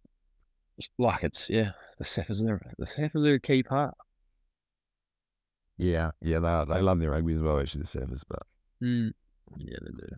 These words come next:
Speaker 2: Oh, it's gonna be a great weekend of code, that's for sure.
Speaker 1: Yeah, fuck yeah, have to be ch-,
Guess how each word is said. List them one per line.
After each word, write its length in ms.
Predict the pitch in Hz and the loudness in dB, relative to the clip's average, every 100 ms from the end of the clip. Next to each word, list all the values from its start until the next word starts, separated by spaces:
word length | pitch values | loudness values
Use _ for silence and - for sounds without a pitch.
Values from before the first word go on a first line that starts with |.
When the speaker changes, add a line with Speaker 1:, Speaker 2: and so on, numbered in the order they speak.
| - _ _ _ _ _ _ _ _ _ _ _ - | -16 _ _ _ _ _ _ _ _ _ _ _ -4
Speaker 2:
Oh, 80 | 69 | -4
it's 140 | - | -2
gonna 100 | 80 | -2
be 60 | 80 | 0
a 20 | |
great 220 | 76 76 | 0 2
weekend 300 | 71 80 78 | 0 -2 -4
of 60 | 76 | -2
code, 300 | 80 76 73 | 0 0 -2
that's 120 | 78 | -4
for 60 | |
sure. 300 | - 76 71 - - _ _ _ _ - | -6 -4 -6 -8 -20 _ _ _ _ -2
Speaker 1:
Yeah, 320 | 110 107 101 - - - | 0 2 0 -8 -20 -20
fuck 180 | - - | -18 -10
yeah, 240 | 76 69 - - - | -8 -6 -10 -18 -20
have 100 | - | -14
to 80 | 71 | -12
be 80 | 73 | -10
ch-, 160 | - | -10